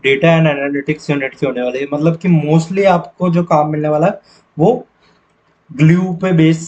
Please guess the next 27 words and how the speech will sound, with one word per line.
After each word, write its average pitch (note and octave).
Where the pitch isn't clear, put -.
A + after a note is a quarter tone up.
काम C#3+
मिलने C#3
वाला C#3+
है, D3
या F3+
हम D#3+
बात D3+
करें F3+
तो G#3
एडब्ल्यूएस D#3+
के E3
जो D#3
big D3+
data D#3
है F3
उन F3
tools D3
पे D#3+
आपको C#3+
यहाँ B2+
पे G3+
काम C#3+
करने C3+
को G3
मिल D3
सकता A2+
है। A#2